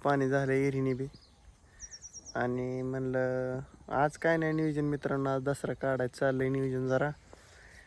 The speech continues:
घरं फिरं धुवायच्यात. जरा घटस्थापना आहे सोमवारी वाटतं.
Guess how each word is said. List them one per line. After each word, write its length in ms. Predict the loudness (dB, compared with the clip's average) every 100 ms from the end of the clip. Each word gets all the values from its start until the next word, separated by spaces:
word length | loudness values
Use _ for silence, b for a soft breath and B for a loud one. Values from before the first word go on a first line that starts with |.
| B -20
घरं 380 | -6 2 4 4 2
फिरं 260 | 2 4
धुवायच्यात. 440 | 4 2 2 -4 -6 -12 -14 -20 -20 -20 -16 -14 -14 -16 -20 B B B B B B B B -20 -10
जरा 340 | -2 0 2 2
घटस्थापना 680 | 2 2 2 2 2 4 2
आहे 80 |
सोमवारी 460 | 2 2 2 2 2
वाटतं. 520 | 2 0 -2 -2 -2